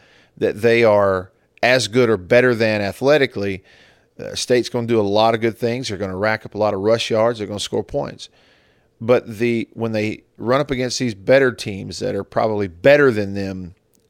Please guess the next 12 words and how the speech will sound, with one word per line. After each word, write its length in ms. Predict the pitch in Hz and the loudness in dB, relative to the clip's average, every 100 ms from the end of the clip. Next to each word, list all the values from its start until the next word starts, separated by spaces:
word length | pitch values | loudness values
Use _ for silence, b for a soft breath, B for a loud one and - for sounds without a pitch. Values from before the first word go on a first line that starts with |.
| - | -8
athletically, 760 | 92 90 98 95 98 92 95 _ b b b b b b | -6 -6 -8 -10 -10 -14 -16 _ b b b b b b
the 180 | - 95 - | -8 -8 0
execution 1000 | 127 - - - - 185 196 - 120 107 | -2 -2 -8 -8 -6 -2 0 0 -2 -2
level 480 | 107 98 98 95 _ _ _ _ _ _ _ _ _ _ _ _ _ | -4 -4 -6 -6 _ _ _ _ _ _ _ _ _ _ _ _ _
of 200 | - 131 | 2 4
the 100 | 139 | 4
offense 500 | 117 104 - 104 87 | 4 2 0 -8 -10
consistently, 840 | - 104 - 113 - - 104 98 87 b b b b | -10 -10 -6 -6 -8 -12 -10 -10 -12 b b b b
it's 240 | 107 - | -8 -4
just 280 | 123 107 - | -2 -2 -4
not 220 | 110 104 | -6 -6
there 720 | - 92 107 101 85 85 85 | -10 -4 0 0 0 -6 -10